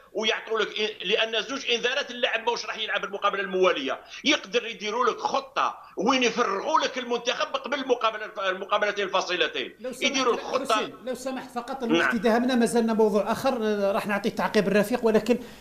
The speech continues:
Speaker 2: آه، قبل ما تروح لي الفكره، هل البطاقه الحمراء تاثر على وجود قديوره طبعًا في المباريات الرسميه القادمه؟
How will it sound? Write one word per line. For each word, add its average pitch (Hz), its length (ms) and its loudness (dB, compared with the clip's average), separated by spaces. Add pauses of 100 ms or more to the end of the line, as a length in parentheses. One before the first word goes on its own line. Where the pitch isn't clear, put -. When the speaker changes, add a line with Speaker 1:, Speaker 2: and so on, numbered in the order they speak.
(120)
Speaker 2:
آه، 175 280 2
قبل 202 240 2
ما 208 100 4
تروح 202 160 -4
لي 196 80 -2
الفكره، 254 340 -2
هل 214 260 8
البطاقه 185 560 2
الحمراء 185 400 0
تاثر 202 360 0
على 180 380 4
وجود 170 440 2
قديوره 185 340 8
طبعًا 170 260 4
في - 100 -6
المباريات 175 760 4
الرسميه 165 400 0
القادمه؟ 214 460 2